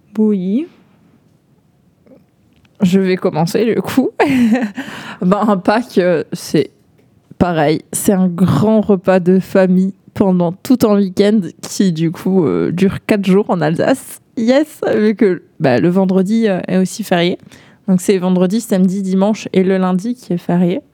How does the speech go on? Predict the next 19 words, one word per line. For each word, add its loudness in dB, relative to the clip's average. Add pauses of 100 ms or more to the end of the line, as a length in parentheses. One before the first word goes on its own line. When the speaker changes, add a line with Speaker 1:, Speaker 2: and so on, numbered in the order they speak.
(340)
Speaker 1:
Mhm. 0 (460)
Speaker 2:
Donc 2
ça 0
fait 0
un -4
très -2
long 4
week-end. 0 (520)
Mais 2
bon, 0
euh, 2
c'est -4
quand 0
même 2
beaucoup, -2
euh, 0
moins 2
important, 0
euh, 0